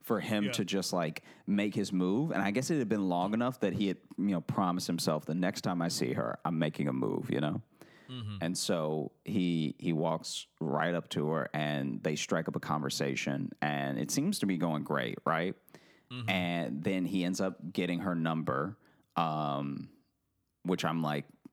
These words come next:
Speaker 1: man, so happy for him because he could not shut up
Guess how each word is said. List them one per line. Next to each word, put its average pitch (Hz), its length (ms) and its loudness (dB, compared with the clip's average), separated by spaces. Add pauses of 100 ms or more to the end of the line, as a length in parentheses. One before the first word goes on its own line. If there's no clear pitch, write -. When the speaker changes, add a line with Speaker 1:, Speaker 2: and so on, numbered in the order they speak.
(300)
Speaker 1:
man, 90 240 0
so 120 200 0
happy 92 320 0
for 65 240 -4
him 57 80 -4
because 92 240 -2
he 101 320 2 (180)
could 95 160 0
not 87 300 0
shut 78 340 0
up 65 280 -4